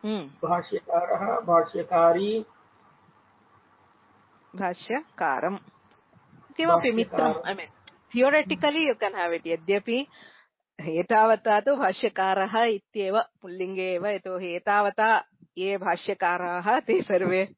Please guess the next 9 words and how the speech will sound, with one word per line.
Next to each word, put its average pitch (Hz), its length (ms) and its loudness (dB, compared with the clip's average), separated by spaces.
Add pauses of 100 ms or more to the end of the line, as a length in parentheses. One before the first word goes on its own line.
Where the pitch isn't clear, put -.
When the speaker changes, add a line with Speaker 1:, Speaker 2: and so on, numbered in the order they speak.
(100)
Speaker 1:
पुमांसः 180 560 -6
एव। 156 380 -6 (880)
तथापि, 214 640 0 (440)
अ, 160 200 -6 (100)
पदं 262 400 2
तु 359 200 -2
लिङ्गत्रये 233 680 -2
अपि 202 240 -2
भवति। 180 520 -6